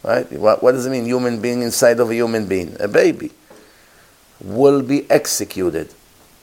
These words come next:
Measure for measure. You're murdering babies in abortions, whether the mother did it, or the doctor, or anyone who assisted.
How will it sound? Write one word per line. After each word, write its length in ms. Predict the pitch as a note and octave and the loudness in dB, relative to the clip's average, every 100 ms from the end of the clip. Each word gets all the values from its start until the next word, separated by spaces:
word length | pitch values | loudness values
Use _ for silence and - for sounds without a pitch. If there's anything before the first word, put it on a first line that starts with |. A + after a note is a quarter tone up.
| _ _ _ _ _ _ - | _ _ _ _ _ _ -14
Measure 460 | A2+ B2 D3 E3 E3 | -6 -2 -2 -4 -4
for 180 | F3 | -2
measure. 420 | F3 - G2 F2 F2 | -2 -4 -6 -8 -6
You're 120 | A2 | -4
murdering 540 | B2+ C3+ B2+ B2+ B2 | -2 -2 0 -2 -4
babies 380 | B2 C3 A#2+ G#2 | -4 -4 -6 -8
in 100 | G#2+ | -6
abortions, 840 | G#2 G2 F#2+ F2+ G#2 G#2 A#2+ - - _ _ _ _ _ _ _ | 0 2 2 0 -6 -6 -8 -12 -16 _ _ _ _ _ _ _
whether 280 | - A2+ A#2 | 0 4 4
the 120 | G#2 | 2
mother 360 | G#2+ A2 G#2 G2 | 2 2 2 -2
did 260 | F2+ F#2 F2 | -4 -8 -4
it, 220 | F2 E2 | -6 -6
or 60 | F2+ | -8
the 140 | F#2+ | -4
doctor, 720 | G2 G#2 - - F2+ E2+ F2 - | 0 0 -2 -6 -4 -4 -8 -12
or 200 | G#2 A2 | -6 -4
anyone 360 | B2+ A#2+ A#2 A2+ | -4 -2 -2 -2
who 100 | A2+ | -4
assisted. 640 | - - G#2 - D#2 C#2+ | -4 -6 -8 -8 -10 -14